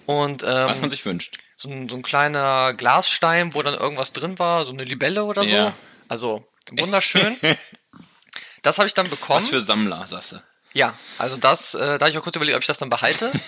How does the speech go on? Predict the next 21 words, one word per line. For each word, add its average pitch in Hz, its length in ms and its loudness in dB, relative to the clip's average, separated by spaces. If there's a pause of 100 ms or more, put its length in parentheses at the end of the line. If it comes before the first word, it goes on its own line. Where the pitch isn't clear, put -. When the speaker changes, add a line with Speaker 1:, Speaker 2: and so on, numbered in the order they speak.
(580)
Speaker 1:
Das - 120 -4
hätte 139 140 4
auf 131 100 2
jeden 160 160 2
Fall 147 140 0
gut 147 160 -2
in 139 40 -4
meine 123 160 2
Fensterbank 151 460 0
gepasst. - 480 -2 (600)
Speaker 2:
Ja. 110 160 0
Speaker 1:
Ähm, 139 420 -4
zu 143 100 0
den 135 140 -2
ganzen 131 300 -2
anderen 120 200 -4
Zwergen, 143 460 4
die 185 80 -4
da 180 100 0
noch 175 140 -2
stehen. 185 400 0